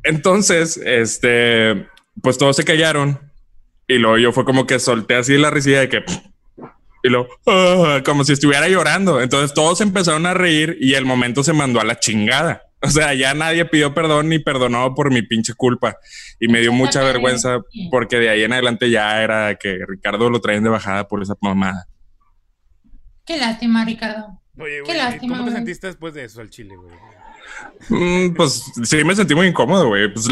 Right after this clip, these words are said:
Speaker 1: es arruinarle el momento a todos los que fueron al encuentro, güey, ¿sabes?
Speaker 2: No perdonado.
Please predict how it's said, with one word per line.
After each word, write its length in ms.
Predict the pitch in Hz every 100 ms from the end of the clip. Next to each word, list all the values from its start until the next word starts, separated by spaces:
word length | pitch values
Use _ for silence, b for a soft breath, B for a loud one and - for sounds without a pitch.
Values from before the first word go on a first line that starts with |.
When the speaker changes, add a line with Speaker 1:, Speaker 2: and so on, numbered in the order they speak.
| 131
Speaker 1:
es 160 | 120 113
arruinarle 480 | 156 175 147 123 147
el 60 |
momento 380 | 165 139 113 110
a 80 | 131
todos 200 | 127 127
los 140 | 147
que 100 | -
fueron 260 | 113 107 110
al 140 | 127
encuentro, 460 | 117 95 101 113 104
güey, 140 | 87 - -
¿sabes? 360 | 113 113 151
Speaker 2:
No 120 | 269
perdonado. 640 | 294 285 262 226 208 196 -